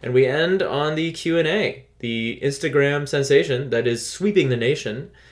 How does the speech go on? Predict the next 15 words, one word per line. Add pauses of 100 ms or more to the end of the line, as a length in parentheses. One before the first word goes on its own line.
(180)
Uh,
you
can
find
it
on
our
Instagram
at
the,
at
Part
Time
Otaku
Podcast,